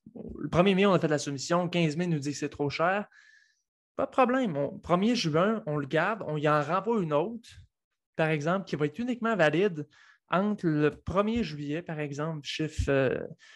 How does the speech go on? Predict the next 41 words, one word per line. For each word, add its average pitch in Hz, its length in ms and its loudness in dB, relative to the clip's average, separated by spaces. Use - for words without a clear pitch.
date 160 300 6
fictive, 185 560 0
et 175 160 4
le 170 260 4
trente 170 360 0
juillet. 156 320 -4
Donc, 147 220 -8
sa 170 160 -4
soumission, 190 520 -4
il 165 80 -4
sait - 200 -14
très 208 260 4
bien 170 260 2
que 202 80 -14
ça 135 140 0
se - 60 -10
peut - 80 -2
que - 80 -4
ça 170 60 6
va 156 80 6
être 147 60 0
moins 151 220 0
cher. 170 340 -2
Tu 175 160 4
sais, - 20 -2
c'est - 220 -6
à 160 100 6
vous 165 140 2
de 170 60 2
voir, 175 240 4
de 151 120 0
dealer, 151 420 0
là, 139 140 -2
en 139 60 -6
fonction 151 480 -8
de 160 60 0
votre, 139 420 2
votre, 151 240 4
votre 151 300 2
taux 185 140 0
d'occupation. 160 760 -2